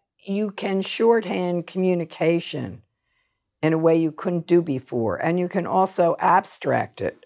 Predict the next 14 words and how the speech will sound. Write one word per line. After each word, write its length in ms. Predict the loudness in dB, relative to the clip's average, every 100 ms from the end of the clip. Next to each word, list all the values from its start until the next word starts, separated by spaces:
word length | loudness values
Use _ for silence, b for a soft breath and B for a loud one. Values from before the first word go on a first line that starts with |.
| _
Like 180 | -8 -8 _
most 380 | 0 0 0 -4
of, 180 | -8 -6
uh, 340 | -2 2 2
the 160 | 0 0
work 240 | 0 0
I 100 | 0
do 240 | 0 -2 -2
now 420 | -2 -2 -4 -6 b b b b b b _
has 320 | 0 2 2
a 80 | 0
lot 400 | 2 2 4 2
of 100 | 2
animation. 760 | 0 0 -2 0 -2 -4 -12